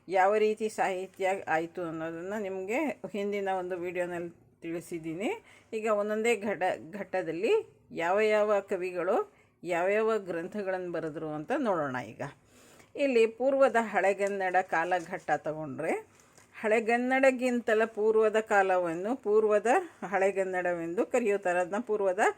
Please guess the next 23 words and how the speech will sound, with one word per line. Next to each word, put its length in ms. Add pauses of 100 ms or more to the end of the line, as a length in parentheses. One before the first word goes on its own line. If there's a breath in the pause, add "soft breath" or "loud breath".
(340 loud breath)
ಹಳೆಗನ್ನಡ 560
ಅಂತ 280
ಕರಿತೀವಿ. 720 (640 soft breath)
ಮೊದಲಿಗೆ 640 (640 soft breath)
ಕವಿ 280
ಬಗ್ಗೆ 340
ನ-, 380
ಯಾವ 340
ಕವಿ 460 (140)
ಗ್ರಂಥಕಾರ, 760
ಆ, 680
ಯಾರು 460
ಅಂದರೆ, 300
ಆ, 600 (300)
ದುರ್ವಿನೀತ 760
ಅಂತ 420 (560)
ಜೈನ 320 (380)
ಒಂದು 320
ಕ-, 340
ಗ್ರಂಥಕಾರ 720
ಅಂದರೆ 340
ಕವಿ 340
ಇದ್ದ, 200